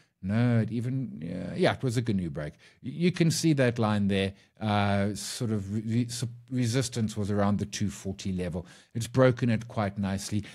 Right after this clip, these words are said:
Banks generally remain, uh, quite strong. This is the banking index, if it would be so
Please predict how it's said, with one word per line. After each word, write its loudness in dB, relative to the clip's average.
Banks 6
generally 8
remain, 4
uh, 0
quite -2
strong. -2
This -4
is -4
the 0
banking -2
index, 0
if -12
it -10
would -6
be -2
so -6